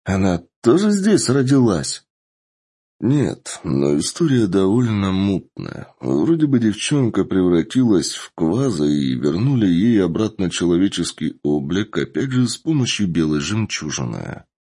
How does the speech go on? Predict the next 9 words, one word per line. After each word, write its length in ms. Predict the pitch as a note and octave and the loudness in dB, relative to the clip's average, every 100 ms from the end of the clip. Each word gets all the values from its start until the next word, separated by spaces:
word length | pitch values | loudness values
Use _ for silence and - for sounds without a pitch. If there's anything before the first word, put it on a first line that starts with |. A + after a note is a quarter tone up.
| _ _ _ _ _ | _ _ _ _ _
«Этот 500 | - A2 - C3+ C3 | 2 2 2 0 2
пират 400 | - E3 C3 A2 | 4 6 6 4
словно 540 | - C#3 C3 A2+ A#2+ A#2+ | 2 4 6 6 4 4
Али-Баба 560 | B2 C#3 E3+ D#3 C3+ | 4 4 4 4 2
какой-то 500 | C3+ F3+ F3+ C3+ F#2+ | 2 2 4 4 2
с 140 | E2+ - | 0 0
пещерой, 560 | C#3+ A2+ - A2+ G2 | 0 2 4 4 4
полной 520 | G2 - G#2+ F#2+ G#2 C3 | 2 2 2 4 2 4
жемчуга. 840 | B2+ G2 E2 - D#2 C2+ C2 | 2 2 0 -8 -8 -8 -10